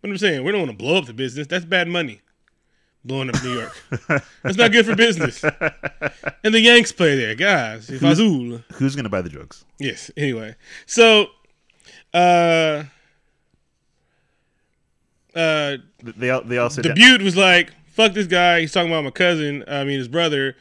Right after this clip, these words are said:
Speaker 1: Looney Bin Jim. Looney Bin the Jim."
Speaker 2: L B J.
Speaker 1: L B J.
Speaker 2: Which is a fantastic acronym. Someone else should use that.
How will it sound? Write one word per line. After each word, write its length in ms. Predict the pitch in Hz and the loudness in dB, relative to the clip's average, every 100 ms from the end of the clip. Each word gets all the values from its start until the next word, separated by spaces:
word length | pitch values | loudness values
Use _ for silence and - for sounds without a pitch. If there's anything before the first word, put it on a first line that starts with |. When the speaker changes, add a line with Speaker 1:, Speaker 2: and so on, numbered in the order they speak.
| _ _ _ | _ _ _
Speaker 1:
Looney 220 | 147 165 | -2 0
Bin 220 | 151 156 147 | 2 0 0
Jim. 160 | 165 | -2
Looney 360 | 214 294 285 262 | 0 0 0 0
Bin 220 | 247 247 | -2 -4
the 80 | 233 | -4
Jim." 540 | 208 262 180 156 160 - - | -4 -4 -4 -6 -10 -12 -4
Speaker 2:
L 160 | 139 160 | -2 -2
B 200 | 160 147 | -4 -4
J. 400 | 156 175 101 76 | -6 -8 -10 -8
Speaker 1:
L 260 | 156 170 | -4 -4
B 160 | 160 165 | -2 -4
J. 260 | 156 160 139 | -2 -2 -4
Speaker 2:
Which 120 | 143 | -8
is 80 | 107 | -8
a 40 | |
fantastic 460 | - 120 135 135 113 | -6 -2 -2 -4 -4
acronym. 420 | 131 123 87 87 | -4 -4 -10 -4
Someone 220 | 170 160 | -2 0
else 120 | 151 | -2
should 120 | 131 113 | -4 -8
use 140 | 117 | -8
that. 160 | 82 | -12